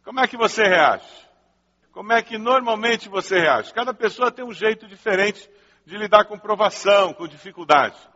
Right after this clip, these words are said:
Qual é a sua reação natural? Quando a coisa encrenca pro seu lado, qual é a sua reação natural?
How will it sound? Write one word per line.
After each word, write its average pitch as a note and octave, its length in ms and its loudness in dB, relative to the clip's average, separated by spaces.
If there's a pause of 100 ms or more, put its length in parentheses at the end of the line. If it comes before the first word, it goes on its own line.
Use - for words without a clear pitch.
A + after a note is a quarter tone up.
(300)
Qual G3 160 -8
é A#3 120 0
a F#3 120 4
sua F#3+ 640 0
reação F#3+ 480 -4
natural? F3+ 920 0 (760)
Quando - 220 -20
a D#3+ 80 0
coisa A3 360 0
encrenca A3 480 -4
pro F#3+ 120 -18
seu G#3 160 -4
lado, D3+ 360 2 (800)
qual E3 180 -8
é G3 80 4
a G3 100 2
sua A3+ 280 -2
reação F#3+ 380 -2
natural? D#3 500 -2